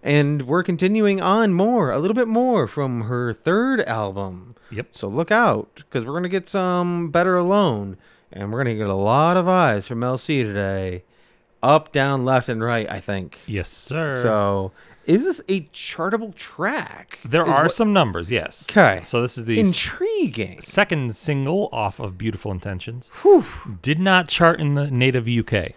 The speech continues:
Speaker 1: Yes.
Speaker 2: It did
Speaker 1: There's
Speaker 2: make
Speaker 1: a reason.
Speaker 2: thirty-three in Switzerland, thirty-six in Italy, fifty-one in Germany, uh, fifty-seven in Austria, and eighty-three in Australia.
Speaker 1: Hmm. Interesting.
Speaker 2: Mm-hmm.
Speaker 1: Do you know the reasoning?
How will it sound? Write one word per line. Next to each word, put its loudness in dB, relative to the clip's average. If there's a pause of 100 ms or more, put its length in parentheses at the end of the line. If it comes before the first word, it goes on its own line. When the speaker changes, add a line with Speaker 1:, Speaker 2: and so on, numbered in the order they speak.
(160)
Speaker 1:
Yes. 2 (520)
Speaker 2:
It -6
did -2
Speaker 1:
There's 2
Speaker 2:
make 2
Speaker 1:
a 2
reason. -2 (120)
Speaker 2:
thirty-three -2
in -4
Switzerland, -4
thirty-six -4
in -4
Italy, -2
fifty-one -4
in -4
Germany, -4 (420)
uh, -6
fifty-seven -4
in -4
Austria, -6
and -10
eighty-three -6
in -8
Australia. -10 (240)
Speaker 1:
Hmm. -4 (560)
Interesting. -4
Speaker 2:
Mm-hmm. -8 (200)
Speaker 1:
Do 2
you 6
know 8
the 4
reasoning? 2